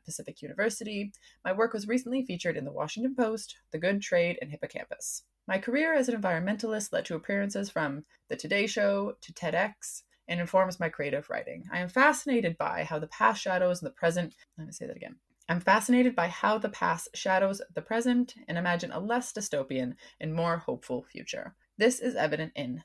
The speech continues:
The Wet Season, in which scalable solutions to environmental crises structure the island's sustainable world. I self-published two nonfiction books and now give one away through my Mommy Greenest blog.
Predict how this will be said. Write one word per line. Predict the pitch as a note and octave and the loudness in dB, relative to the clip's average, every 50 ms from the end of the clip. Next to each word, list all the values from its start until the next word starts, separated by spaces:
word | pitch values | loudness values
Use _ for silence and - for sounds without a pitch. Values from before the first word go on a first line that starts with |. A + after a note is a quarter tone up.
| _ - | _ -2
The | - | 0
Wet | - A3+ - - | 0 0 0 -2
Season, | - - - - - - - - - F3 - _ - | -6 -8 -8 -8 -10 -12 -12 -12 -14 -14 -18 _ -8
in | - F3+ F3+ F3+ | -6 -4 0 0
which | F#3 - - - - | 0 0 -2 -4 -12
scalable | - - - A#3 A#3 A#3+ B3+ B3 C4+ C4 | -12 -4 0 2 4 4 4 4 2 0
solutions | - C4+ G#3 F3+ F3+ - - F3 E3+ E3 - | 0 -2 -2 -2 -2 -4 -6 -6 -6 -6 -6
to | - - D3+ | -6 -4 -4
environmental | D3+ E3 F3 F#3 G3 G3+ A3 G#3+ | -2 -2 -2 -2 -2 -2 -4 -4
crises | G#3 - D#3 C#3 D3+ - - C#3 C#3 C#3 - - - - - _ | -4 -4 -4 -4 -4 -4 -6 -6 -6 -8 -10 -14 -18 -20 -20 _
structure | - - E3+ E3 - - E3+ E3+ | -2 2 2 2 2 0 -4 -6
the | - - - | -4 -2 0
island's | C3 B2+ B2+ C#3 C3+ - - | 0 0 0 -2 -4 -6 -10
sustainable | - - - - - - C#3 C#3 C3+ - - C3 B2+ - _ _ | -12 -12 -12 -12 -10 -8 -8 -8 -6 -4 -4 -4 -4 -4 _ _
world. | - - - - - - - _ _ _ - | -4 -4 -4 -6 -8 -12 -18 _ _ _ -6
I | F3+ | -2
self-published | E3+ C#4 D4+ D4+ - D4 C4+ C4+ C4 - | 0 0 2 2 2 2 2 2 0 0
two | - C4 | 2 2
nonfiction | B3+ C4+ C4+ B3+ B3+ F3 - - - E3+ E3 | 2 2 2 0 -2 -4 -6 -6 -6 -4 -2
books | D#3+ D#3+ - - | -2 -4 -4 -4
and | - E3 | -2 0
now | D#3+ D#3+ D#3 | 0 0 0
give | D#3 D3 - | -2 -4 -2
one | F#3+ G3 G#3+ A#3 | 0 2 4 6
away | B3+ A#3+ F3+ C3+ B2+ C3 | 6 4 4 2 0 0
through | - - D#3 | -2 -4 -4
my | D#3+ D3 C#3+ | -4 -4 -2
Mommy | D3 D3+ D#3 E3+ F3+ F3+ F3 | -2 0 0 0 0 -2 -4
Greenest | - - D#3 D#3 D3 D3 D3+ D#3 - - - - _ | -4 -4 -4 -2 -2 -4 -4 -6 -6 -10 -12 -12 _
blog. | - - - - - - - | -4 -2 -2 -2 -2 -4 -6